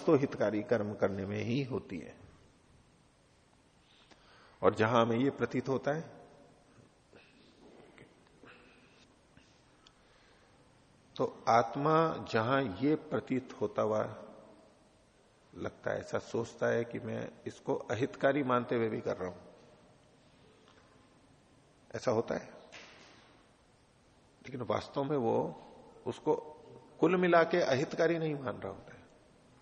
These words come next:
ठीक है, उसका कुछ अंश अहितकारी उसे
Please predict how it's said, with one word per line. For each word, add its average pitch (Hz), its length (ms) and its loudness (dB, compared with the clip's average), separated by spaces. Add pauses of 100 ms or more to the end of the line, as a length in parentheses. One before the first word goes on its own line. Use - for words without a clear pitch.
(240)
ठीक 175 180 2
है, 190 60 4
उसका 120 280 2
कुछ - 320 0
अंश 127 520 -2
अहितकारी 117 1000 -4
उसे 120 300 -4